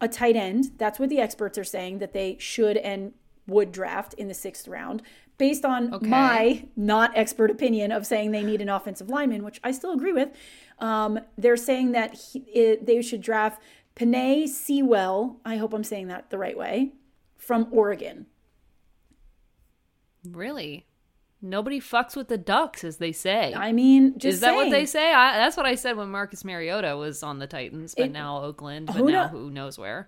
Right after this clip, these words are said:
Speaker 1: I mean, this is just, this is what, this is based on my personal opinion of what I think the Dolphins need. That's where we're, we're lining up. Experts would maybe tell you otherwise, that they need another wide receiver.
Speaker 2: Huh.
Speaker 1: Um, could be Jamar Chase, who we talked about before, if he doesn't go
Speaker 2: Yep.
Speaker 1: earlier.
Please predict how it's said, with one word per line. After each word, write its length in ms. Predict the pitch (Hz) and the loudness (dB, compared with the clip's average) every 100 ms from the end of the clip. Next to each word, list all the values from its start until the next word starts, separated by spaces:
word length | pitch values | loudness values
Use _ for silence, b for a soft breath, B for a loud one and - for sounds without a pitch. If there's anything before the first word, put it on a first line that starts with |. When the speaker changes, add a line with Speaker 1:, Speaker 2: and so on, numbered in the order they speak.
| 208 | -4
Speaker 1:
I 160 | 214 | 0
mean, 240 | 240 262 247 | 4 4 4
this 180 | 269 269 | 2 0
is 140 | 262 | -2
just, 320 | 285 277 - | -2 -6 -6
this 200 | 254 240 | -6 -2
is 140 | 262 240 | -4 0
what, 320 | 262 254 233 | 0 0 -2
this 240 | 233 233 | -2 -2
is 140 | 233 208 | -8 -10
based 500 | 190 - 240 262 254 | -14 0 0 2 -2
on 220 | 233 214 | -2 -2
my 400 | 214 220 254 269 | -2 -2 -2 -4
personal 420 | - 254 240 254 240 | -6 -6 -2 -4 -2
opinion 400 | 262 247 262 269 | -2 -2 0 -2
of 160 | 202 | -2
what 180 | 208 - 185 | -4 -4 -2
I 200 | 202 233 | -2 -2
think 220 | 247 262 | -4 -4
the 60 | |
Dolphins 440 | 247 247 262 269 262 | -2 -2 2 4 4
need. 320 | 285 302 - B B B B - | 4 2 0 B B B B -4
That's 320 | 196 214 - | 0 0 0
where 220 | 240 247 | 2 2
we're, 380 | 254 254 254 254 | 2 2 2 0
we're 240 | 233 247 254 | -2 0 0
lining 400 | 254 254 269 302 | 0 4 6 6
up. 220 | 202 - - | 2 -2 -4
Experts 540 | 214 - 269 269 269 | -4 -2 0 0 0
would 120 | 247 | -4
maybe 220 | 240 254 262 | -2 -2 -2
tell 180 | 269 254 | 0 0
you 140 | 254 | 2
otherwise, 520 | 262 277 294 311 294 | 0 0 0 0 0
that 160 | 240 233 | 0 2
they 100 | 220 | 2
need 320 | 226 226 226 - | 4 2 0 -2
another 300 | 220 226 220 | 0 2 4
wide 240 | 233 233 | 4 2
receiver. 640 | 233 262 262 262 277 277 269 B B - | -2 0 0 2 0 -2 -6 B B -10
Speaker 2:
Huh. 40 | |
Speaker 1:
Um, 480 | 214 214 208 208 208 - | -6 -4 -4 -4 -8 -2
could 180 | 233 226 | 0 2
be 160 | 254 | -2
Jamar 360 | 220 240 240 233 | 0 2 2 0
Chase, 320 | 254 247 262 | 0 0 0
who 60 | 247 | -4
we 80 | 240 | -4
talked 280 | 247 240 | -2 -2
about 220 | 220 220 214 | -2 -2 -2
before, 420 | 196 294 311 302 | -6 -2 0 2
if 140 | 240 | 0
he 120 | 285 | -2
doesn't 240 | 285 269 269 | 0 2 4
go 160 | 269 | 4
Speaker 2:
Yep. 100 | 254 | 4
Speaker 1:
earlier. 540 | 262 269 269 254 254 | 4 2 4 2 0